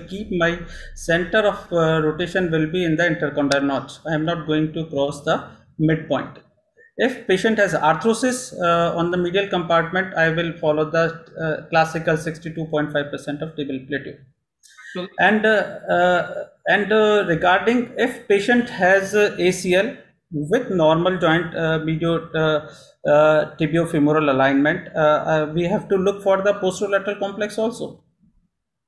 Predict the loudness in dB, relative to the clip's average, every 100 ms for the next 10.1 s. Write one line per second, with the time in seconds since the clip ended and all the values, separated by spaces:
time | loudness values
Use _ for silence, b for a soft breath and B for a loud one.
0 | 0 2 2 2 0 0 -4 -2 0 -2
1 | 2 2 2 0 0 2 2 2 4 2
2 | 2 0 2 4 4 2 2 2 2 2
3 | 2 0 2 0 0 -2 -2 0 2 2
4 | 2 0 -2 0 2 2 -2 -4 -2 -2
5 | -2 0 -2 0 -6 0 0 0 -2 -2
6 | 0 0 -2 -2 0 2 2 2 0 0
7 | 0 -2 -2 -4 -2 0 0 -4 -4 -6
8 | B B -4 0 0 2 0 0 2 2
9 | 2 0 2 4 4 4 2 4 2 2